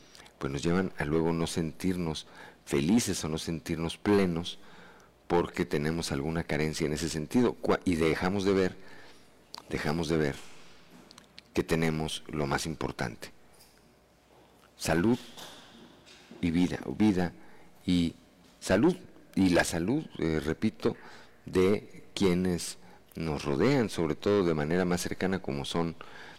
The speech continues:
nuestra, nuestra familia.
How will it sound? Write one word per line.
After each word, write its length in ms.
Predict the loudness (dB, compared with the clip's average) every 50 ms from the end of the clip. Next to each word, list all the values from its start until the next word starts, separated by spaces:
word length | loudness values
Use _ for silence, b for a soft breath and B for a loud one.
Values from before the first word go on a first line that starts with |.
| B B B -20 _ -8
nuestra, 1120 | -4 -2 -2 -2 -4 -6 -4 -2 -2 0 0 0 0 -2 -2 -2 -2 -4 -4 -6 -8 -10 -14 -18 -20 -20 -20 -20 -20 -20 _ _ _ -16 -16 -16 -16 -10 -8
nuestra 280 | -6 -6 -6 -6 -6 -4
familia. 520 | -4 -4 -4 -4 -4 -2 -4 -4 -6